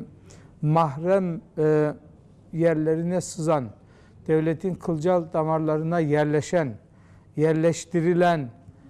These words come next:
ve onları yerleştiren bu akıl, bu, e,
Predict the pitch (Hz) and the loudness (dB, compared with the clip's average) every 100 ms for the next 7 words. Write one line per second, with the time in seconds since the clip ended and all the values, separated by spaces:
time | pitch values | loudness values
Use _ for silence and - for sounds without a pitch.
0 | - - 160 175 180 180 180 185 208 180 | -20 -2 0 2 0 -2 0 2 2 2
1 | 175 175 156 - 170 160 151 147 - - | 2 0 -4 -8 -2 0 0 -4 -14 -6
2 | 180 208 - 170 156 - 151 143 165 180 | 2 2 2 -4 -4 -4 -4 -4 -6 0
3 | 196 - - 160 156 | 2 0 -4 -2 -2